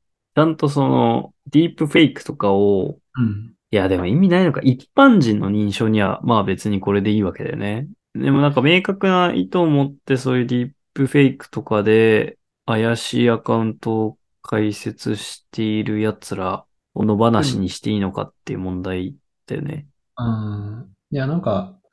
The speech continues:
Speaker 2: これって基本的には一般人相手っていうよりかは、
Speaker 1: うん。
Speaker 2: やばいやつ対策じゃないですか。
Speaker 1: まあそうだね。
Speaker 2: その、なんかせっかくマイナンバーカードに秘密鍵とか
Speaker 1: はいはい。
Speaker 2: 載せてるから、なんかもっとそっち活用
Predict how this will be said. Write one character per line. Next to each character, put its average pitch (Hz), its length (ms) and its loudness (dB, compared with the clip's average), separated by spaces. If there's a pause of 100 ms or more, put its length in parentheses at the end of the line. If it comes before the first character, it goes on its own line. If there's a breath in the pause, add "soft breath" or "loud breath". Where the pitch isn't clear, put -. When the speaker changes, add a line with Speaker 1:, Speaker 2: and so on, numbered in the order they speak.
Speaker 2:
こ - 140 -2
れ 196 100 2
っ - 20 -4
て 196 180 -6
基 - 100 -10
本 208 240 2
的 208 200 2
に 208 80 8
は 127 120 8
一 113 220 -2
般 180 160 8
人 185 180 10
相 185 160 8
手 - 100 0
っ - 60 -4
て - 120 -6
い 107 40 0
う - 40 0
よ 101 60 0
り 101 60 0
か 95 100 -4
は、 92 340 -6 (220)
Speaker 1:
う 117 80 0
ん。 117 60 4
Speaker 2:
や 117 120 8
ば 151 120 8
い 185 80 10
や 175 100 8
つ 147 100 -4
対 151 180 0
策 107 200 -6
じ 101 60 -4
ゃ 95 40 -4
な 92 60 -4
い 87 40 -12
で - 60 -18
す - 60 -20
か。 - 260 -14 (200)
Speaker 1:
ま 110 100 -4
あ - 20 -4
そ 95 160 -4
う 92 40 -4
だ 92 80 -6
ね。 117 320 -4 (580)
Speaker 2:
そ 127 60 -4
の、 117 920 -6 (160)
な 143 120 -2
ん - 20 -6
か - 100 -6
せ - 140 -10
っ - 80 -12
か 160 140 2
く 156 420 6
マ 139 140 4
イ 151 40 4
ナ 156 100 6
ン 151 100 4
バ 147 160 8
ー 143 40 -10
カ 147 120 6
ー 135 40 4
ド 113 100 2
に 98 280 -2 (120)
秘 - 160 -4
密 127 180 0
鍵 113 200 4
と 104 100 -2
か 95 280 -6 (200)
Speaker 1:
は 110 120 4
い 95 60 2
は 92 120 -8
い。 - 100 -12 (440)
Speaker 2:
載 127 200 2
せ 127 140 4
て 131 120 4
る 123 100 4
か 113 120 0
ら、 95 320 -6 (140)
な 123 120 0
ん 110 60 -2
か 95 380 -12
も 139 100 0
っ 131 60 -4
と 127 80 -4
そ - 120 0
っ 113 60 -2
ち - 100 -14
活 - 260 0
用 - 60 -2